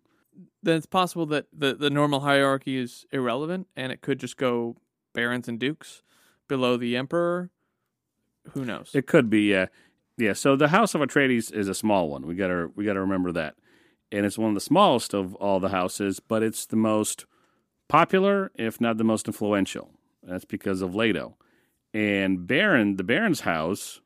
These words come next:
Speaker 2: uh, the House of Harkonnen, we, we're not sure, at least not in the beginning of the book, why the Baron is in charge of the house and not, nobody else. Not a Duke of Har-,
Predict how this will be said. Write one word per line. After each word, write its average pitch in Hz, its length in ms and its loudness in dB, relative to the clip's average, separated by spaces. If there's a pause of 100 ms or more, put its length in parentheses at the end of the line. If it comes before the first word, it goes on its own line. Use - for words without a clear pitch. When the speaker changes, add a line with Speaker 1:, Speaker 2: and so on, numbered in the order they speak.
(280)
Speaker 2:
uh, 90 400 0
the 90 160 -4
House 110 280 -2
of 98 140 -2
Harkonnen, 101 720 2 (800)
we, 117 220 2
we're 131 360 2
not 139 240 4
sure, 87 560 2 (100)
at 87 80 -8
least 123 340 -4
not 107 220 -2
in 101 60 0
the 98 60 -2
beginning 98 280 0
of 98 60 2
the 92 60 -2
book, 87 340 -2
why 98 460 2
the 90 180 -6
Baron 101 400 2
is 87 80 -2
in 87 80 -2
charge 95 240 -2
of 87 60 -6
the 92 80 -2
house 92 240 -2
and 95 120 -2
not, 92 120 -2
nobody 87 420 -2
else. 67 340 -8 (840)
Not 95 520 0
a 95 80 -2
Duke 95 540 -4 (240)
of 80 440 -4
Har-, 90 240 -4